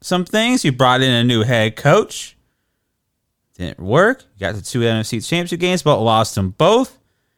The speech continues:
You just needed a player here or there, and you failed to do it in the drafts. You failed to do it in free agency. You don't wanna pay the top guys.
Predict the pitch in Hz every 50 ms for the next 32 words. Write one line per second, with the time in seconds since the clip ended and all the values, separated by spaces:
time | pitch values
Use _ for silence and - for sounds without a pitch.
0 | _ _ _ 107 107 101 - - 165 180 170 - - 160 165 165 151 143 - -
1 | - 165 160 160 156 151 139 139 - 180 185 190 202 196 180 160 156 180 202 220
2 | 233 247 220 - 147 139 135 123 123 123 120 - - - - 165 170 180 185 202
3 | 214 - - 139 127 127 147 160 175 202 220 - - 143 135 120 110 101 101 113
4 | 117 120 131 165 214 302 - - - - - - _ _ _ _ _ _ _ _
5 | _ _ _ _ _ _ _ _ - 120 - - 151 143 147 151 151 143 127 139
6 | 147 147 - 127 123 - - 123 110 95 73 73 87 95 110 120 139 180 196 190
7 | - - 220 233 262 311 - - _ _ _ _ _ _ _ _ _ _ _ _
8 | _ _ _ - 107 113 143 156 147 143 147 156 147 143 143 - - 160 151 156
9 | 147 139 - - 156 160 147 - 147 143 147 165 196 226 254 254 247 240 - -
10 | -